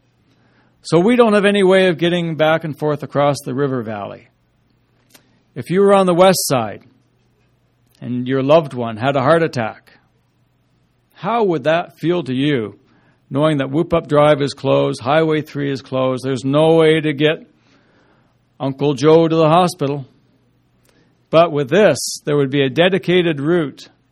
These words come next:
and a dedicated way that an ambulance could cross on the pedestrian bridge. Think of it. It gives us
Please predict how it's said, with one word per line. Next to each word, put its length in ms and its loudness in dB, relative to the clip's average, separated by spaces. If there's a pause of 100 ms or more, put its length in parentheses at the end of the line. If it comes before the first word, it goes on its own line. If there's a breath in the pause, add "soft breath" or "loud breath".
(140)
and 140 -6
a 80 -4
dedicated 560 0
way 540 0 (340 soft breath)
that 160 0
an 80 -2
ambulance 560 -2
could 160 -8
cross 400 -2 (440)
on 200 -6
the 60 -10
pedestrian 520 -6
bridge. 480 -8 (420)
Think 200 -10
of 80 -10
it. 100 -12 (840)
It 160 -10
gives 200 -2
us 100 -2